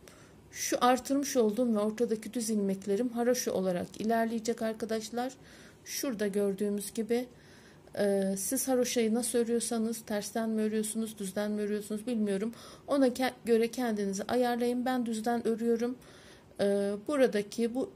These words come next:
ilmeklerim haroşa olarak ilerleyecek. Şimdi burada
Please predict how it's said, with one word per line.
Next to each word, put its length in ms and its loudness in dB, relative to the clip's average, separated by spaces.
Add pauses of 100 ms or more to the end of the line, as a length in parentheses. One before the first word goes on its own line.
ilmeklerim 680 0
haroşa 440 2
olarak 320 0 (100)
ilerleyecek. 760 -2 (840)
Şimdi 500 2 (600)
burada 500 0